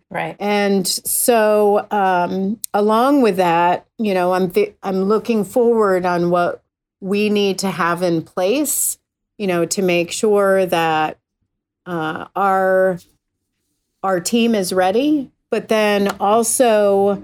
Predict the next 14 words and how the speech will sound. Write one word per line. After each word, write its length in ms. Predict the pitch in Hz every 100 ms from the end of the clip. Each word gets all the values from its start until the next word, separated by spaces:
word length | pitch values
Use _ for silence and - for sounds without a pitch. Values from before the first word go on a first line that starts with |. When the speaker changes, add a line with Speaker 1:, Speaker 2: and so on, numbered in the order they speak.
| - _ _ _ _ -
Speaker 2:
uh, 500 | 190 185 175 170 -
looking 540 | 202 214 208 226 208
forward 720 | 185 - 202 196 202 190 185 180
on 320 | 196 196 196
what 180 | 196 202
we 140 | 202
need 240 | 190 185
to 100 | -
do 280 | 190 185 180
on 140 | 170 170
the 80 |
safety 420 | 160 180 160 - 110
advocacy 600 | 151 160 147 156 - 127
front. 640 | - - - 196 -